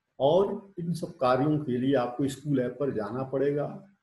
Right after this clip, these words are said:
school के WhatsApp से जुड़ना पड़ेगा, तभी आपको इसका लाभ मिल पाएगा। You should also solve these questions in your homework notebook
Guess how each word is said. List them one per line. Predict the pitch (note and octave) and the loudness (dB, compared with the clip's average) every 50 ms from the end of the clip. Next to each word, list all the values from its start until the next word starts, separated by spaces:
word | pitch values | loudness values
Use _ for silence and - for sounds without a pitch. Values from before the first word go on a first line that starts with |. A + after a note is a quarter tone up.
| _ - | _ -12
school | A#2 - - - D3+ D3 D3+ D3 | -12 -12 -10 -6 -2 -2 -2 0
के | C3+ C3 | 0 0
WhatsApp | A2+ A#2 A#2 A#2 - - D3 C#3 | 2 2 0 -2 -2 -6 -8 -8
से | - - C3 | -6 -6 -6
जुड़ना | - G2+ G#2+ A2 A#2+ C3+ D3 | -6 -6 -6 -4 -2 0 0
पड़ेगा, | D3 D3 D3+ D3 D3+ D#3+ D#3 E3 - G#3 - - - _ _ _ _ _ _ - | 0 2 2 2 4 4 2 0 -2 -4 -6 -10 -16 _ _ _ _ _ _ -2
तभी | C#3+ C#3 C#3+ E3+ F3+ D#3+ | -2 -2 0 0 0 0
आपको | B2 G#2+ G#2 - - C#3 | 0 0 -2 -2 -4 -4
इसका | C3+ C3+ - - A#2 | -4 -4 -6 -6 -4
लाभ | G#2+ G#2 A#2+ - - - - - _ _ - | -2 -2 -2 -2 -4 -8 -14 -20 _ _ 0
मिल | F3 G#3 G3 - | 0 2 2 0
पाएगा। | - - - - - _ _ _ _ _ _ _ _ _ _ _ _ _ _ _ _ _ _ _ - B2+ | -4 -8 -14 -18 -18 _ _ _ _ _ _ _ _ _ _ _ _ _ _ _ _ _ _ _ -6 -6
You | B2 | -6
should | F#3 - - B2 | -4 -4 0 4
also | C#3 D#3 D#3 E3 D#3 - - D3 C#3+ C3 | 6 6 6 6 4 2 0 0 0 0
solve | C3+ C3+ B2 A#2 A#2 A2 G#2+ G2+ G2 - - - - | 0 0 0 2 2 2 2 0 -2 -6 -12 -10 -4
these | - F3+ - - G3 - - _ - | -2 -2 -2 -2 -6 -10 -10 _ -4
questions | C3 B2 B2+ B2+ - - B2 A#2+ A2+ - - | -4 -2 -4 -6 -12 -12 -12 -12 -12 -12 -10
in | A#2 A2+ A2+ A2 | -10 -10 -8 -8
your | A2 A2 - - - | -10 -12 -12 -8 -6
homework | C3+ D3 D3+ D3 A#2 G2+ A2 G#2+ G#2+ G#2 | -4 -4 -4 -4 -4 -4 -6 -6 -6 -10
notebook | G2+ G#2 G#2 G#2 G2+ - - G2+ - | -12 -12 -12 -14 -14 -16 -18 -18 -18